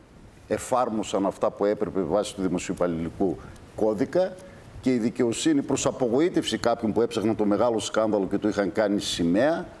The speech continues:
ε, αποφάσισε ότι δεν υπάρχει καμία ευθύνη στη Δημοτική Αρχή.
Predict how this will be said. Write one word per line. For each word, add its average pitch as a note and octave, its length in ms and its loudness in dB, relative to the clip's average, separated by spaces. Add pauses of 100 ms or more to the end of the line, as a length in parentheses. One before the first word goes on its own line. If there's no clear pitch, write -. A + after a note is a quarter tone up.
(380)
ε, A2 640 4
αποφάσισε E3 640 0
ότι D3+ 480 2
δεν D3 200 2
υπάρχει D3 280 0
καμία C#3+ 400 4
ευθύνη C#3 420 2
στη - 160 -2
Δημοτική A2 540 0
Αρχή. F#2+ 340 0